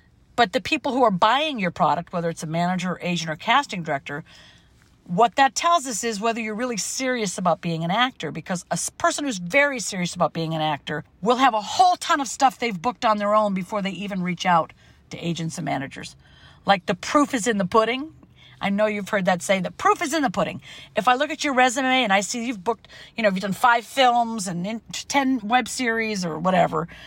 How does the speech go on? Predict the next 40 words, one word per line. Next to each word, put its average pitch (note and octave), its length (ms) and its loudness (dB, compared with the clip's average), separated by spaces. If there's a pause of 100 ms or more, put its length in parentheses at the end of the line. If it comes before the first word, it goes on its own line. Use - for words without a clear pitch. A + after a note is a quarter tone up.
(180)
you A3+ 80 -6
know, G#3 120 4
a G3+ 60 6
bunch C4+ 300 2
of A#3 100 -6
theater A#3 320 0
and G#3 100 -2
you've F3 120 -2
done G3+ 160 4
a - 20 -2
bunch A3+ 220 2
of G3+ 80 -10
training, A3 440 -2
I'm, C4 400 -4
I'm D4 180 2
taking C#4+ 260 -2
you C#4+ 100 0
pretty G3 200 -4
seriously. F3+ 680 -6 (800)
As G3+ 180 2
opposed B3 420 0
to A#3 80 -2
you G3+ 200 -4
come G3+ 360 4
and F#3+ 140 -2
say, F#3 220 2
"I've F3+ 180 4
done F#3 240 0
one G3+ 400 2 (460)
play G#3+ 360 4
and F#3+ 100 -4
I E3+ 80 -4
couldn't B3 300 0
find A3+ 240 2
any G3+ 200 0
acting A3 400 2
work," E3+ 320 -4
then F#3+ 100 -2
I'm F#3 160 0
like, E3 240 0